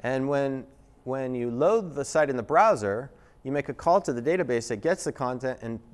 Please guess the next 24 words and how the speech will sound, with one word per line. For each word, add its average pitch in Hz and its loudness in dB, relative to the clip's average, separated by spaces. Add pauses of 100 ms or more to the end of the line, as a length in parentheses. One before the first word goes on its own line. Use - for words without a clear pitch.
(280)
puts 208 2
it 139 0
dynamically 131 0
into 117 -2 (200)
the 110 -6
theme. 110 -4 (1000)
Whereas 135 4
a 139 -4
static 196 4
site 110 4 (500)
compiles 175 6
everything 170 0
on 139 -2
your 117 -2
machine, 117 -8 (220)
it 120 -8
puts 139 -2
all 123 2
the 165 4
content 151 0
in 123 -2
the 120 -2
right 123 0
templates, - -8